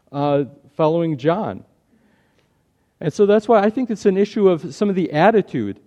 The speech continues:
that they didn't like, uh, Jesus's, uh, disciples. They didn't seem spiritual enough, and they seemed too happy, too joyful. Fasting,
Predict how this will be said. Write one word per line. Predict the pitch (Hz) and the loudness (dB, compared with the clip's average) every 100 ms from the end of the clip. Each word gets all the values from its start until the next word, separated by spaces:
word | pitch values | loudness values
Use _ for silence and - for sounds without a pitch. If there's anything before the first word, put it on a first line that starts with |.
| _ - | _ -6
that | 156 | 2
they | 175 | 4
didn't | 190 226 180 | 4 0 -2
like, | 190 196 190 - _ _ _ _ | 0 0 -2 -6 _ _ _ _
uh, | 147 139 135 | -2 0 -2
Jesus's, | 120 - 170 202 202 180 180 160 143 - _ _ - | -4 -10 -4 -4 -4 -4 0 0 -2 -12 _ _ -2
uh, | 156 | -2
disciples. | 143 214 220 208 151 | 0 2 4 2 4
They | 220 254 | 4 4
didn't | 294 254 | 2 0
seem | - 185 | 0 -2
spiritual | 202 - - _ 339 330 202 - 165 131 | -2 -8 -16 _ 0 4 4 4 0 0
enough, | 113 107 151 _ _ _ _ _ _ _ _ _ _ - | 0 0 -2 _ _ _ _ _ _ _ _ _ _ -6
and | 165 165 175 | -2 0 0
they | 175 180 | 0 0
seemed | 226 233 220 | 0 0 -2
too | - 254 | 0 2
happy, | 233 226 226 185 | 4 4 2 -6
too | - 185 | -2 -4
joyful. | 151 180 226 214 - 101 - _ _ _ _ _ _ _ _ _ - | 0 2 4 2 0 -2 -4 _ _ _ _ _ _ _ _ _ 2
Fasting, | 214 269 - 170 160 | 4 4 0 -2 -2